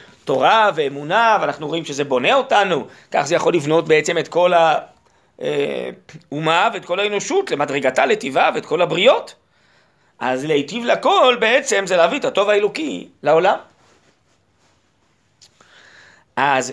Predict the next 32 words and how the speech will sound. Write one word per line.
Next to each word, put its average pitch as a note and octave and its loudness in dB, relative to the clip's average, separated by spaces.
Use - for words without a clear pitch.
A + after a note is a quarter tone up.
אם D#3+ -4
כן, G3 2
גמלת F3+ 0
הוא B3 -12
טוב F#3 0
ולא A3+ 0
רע, F4+ 2
כנסת A3 -10
ישראל G#3 -2
רוצה F#3 -2
להביא G3 0
לעולם E3+ 2
טוב A#3 4
ולא G#3 0
רע, D4+ 2
כל D4 4
ימי D4+ -4
חייה. C4 2
כל A3 0
ימי A3 0
חייה, E3+ 4
זה - -18
קודם E3 -6
כל - -2
כפשוטו, - -4
כל G2+ 0
הימים A#3+ 0
שחיים F#4 -2
רוצים G3+ -6
להביא A3 0
רק G3 2
טוב C4 4